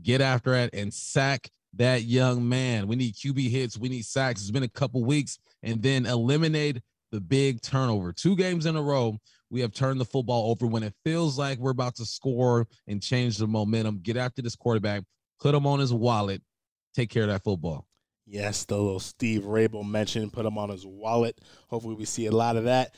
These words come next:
Speaker 2: And on the other side of the ball, Ken Walker, need to get him going. They need to establish a run. Ray Roberts talks about snot bubble type games. They need to be physical and get after this defensive line, especially without Aaron Donald.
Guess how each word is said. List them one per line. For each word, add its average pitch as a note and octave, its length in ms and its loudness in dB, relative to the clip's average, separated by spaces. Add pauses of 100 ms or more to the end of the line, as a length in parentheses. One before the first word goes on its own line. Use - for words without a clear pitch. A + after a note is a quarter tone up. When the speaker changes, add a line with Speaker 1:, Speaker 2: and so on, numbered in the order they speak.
(160)
Speaker 2:
And B2+ 120 -2
on C#3 80 2
the C#3 100 4
other G3 120 6
side D#3 260 2
of C#3 60 6
the C3 60 0
ball, B2+ 340 -2 (260)
Ken E3 220 0
Walker, D3+ 380 -4
need A#2+ 160 -4
to B2+ 60 -4
get B2 180 2
him B2+ 180 -2
going. G2 280 -8
They G#2+ 100 -4
need C3 160 0
to A#2+ 60 2
establish G2+ 500 -2
a G2+ 40 -8
run. F#2+ 240 -6
Ray A#2 140 2
Roberts A#2+ 380 2
talks A2+ 260 0
about A2 240 -2
snot A#2 320 -6
bubble A2+ 220 -2
type A2 240 -2
games. A#2 340 -2 (220)
They A#2+ 120 2
need A#2 120 2
to A#2+ 60 -6
be A2+ 100 -8
physical A#2+ 500 -2
and G#2+ 140 -6
get A2+ 160 -2
after A2+ 320 -6
this A2 180 -2
defensive A2+ 540 -6
line, G#2+ 240 0
especially B2+ 640 -6 (280)
without A2+ 380 0
Aaron A2 240 -4
Donald. G#2 400 -4